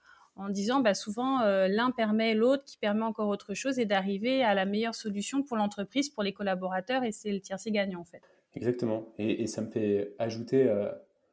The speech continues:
Speaker 2: au sujet que, que tu viens d'évoquer, le, le fait que peut-être les, les responsables R H, euh, ou les, les gens qui sont dans la fonction R H au sens large vont peut-être avoir tendance à, à être sur, euh, un langage, euh,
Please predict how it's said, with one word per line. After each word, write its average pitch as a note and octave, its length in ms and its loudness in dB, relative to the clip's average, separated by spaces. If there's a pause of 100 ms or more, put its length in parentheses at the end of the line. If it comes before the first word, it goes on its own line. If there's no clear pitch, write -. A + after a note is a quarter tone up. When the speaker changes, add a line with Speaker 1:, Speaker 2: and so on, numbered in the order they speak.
(220)
Speaker 2:
au G2+ 60 -10
sujet G#2+ 300 -4
que, G2 360 -6
que F#2+ 240 -10 (100)
tu - 140 -12
viens G2 80 -4
d'évoquer, F#2+ 360 -2
le, A#2+ 140 -4
le G#2 100 -4
fait B2+ 220 -2
que G#2+ 120 -6
peut-être B2 420 -4 (400)
les, G2+ 300 -6
les G#2+ 100 -6
responsables G#2+ 640 -4
R G2+ 260 -2
H, - 200 -12
euh, - 140 -12 (220)
ou F2+ 60 -12
les, F#2+ 280 -10
les G2+ 80 -14
gens G#2 180 -10
qui G2+ 160 -18
sont - 160 -14
dans G#2 60 -6
la G2+ 60 -8
fonction G#2 300 -12
R G2 80 -4
H G#2 120 -10
au - 20 -20
sens - 300 -12
large B2 240 -4
vont G#2 100 -10
peut-être A#2 320 -6
avoir G#2 220 -4
tendance A2+ 480 -8 (500)
à, G2 340 -2 (800)
à G#2 160 -4
être A2 240 -4
sur, G#2+ 440 -2
euh, F2+ 240 -2 (400)
un G2 80 -4
langage, G#2 540 0
euh, F#2+ 280 -6